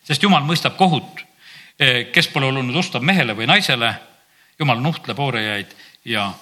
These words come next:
abielu rikkujaid. Ja, ja see ei ole muutunud, e, nende aastatuhandete jooksul,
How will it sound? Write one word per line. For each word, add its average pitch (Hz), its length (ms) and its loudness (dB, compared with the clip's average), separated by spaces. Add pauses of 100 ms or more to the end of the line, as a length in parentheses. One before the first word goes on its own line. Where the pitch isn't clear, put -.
(100)
abielu 101 340 -6
rikkujaid. 98 520 -12 (400)
Ja, 143 260 4
ja 220 80 6
see 214 160 4
ei 190 80 4
ole 170 140 0
muutunud, 131 560 -2 (180)
e, 123 140 -8 (260)
nende 147 240 0
aastatuhandete 131 800 -2
jooksul, 180 400 -4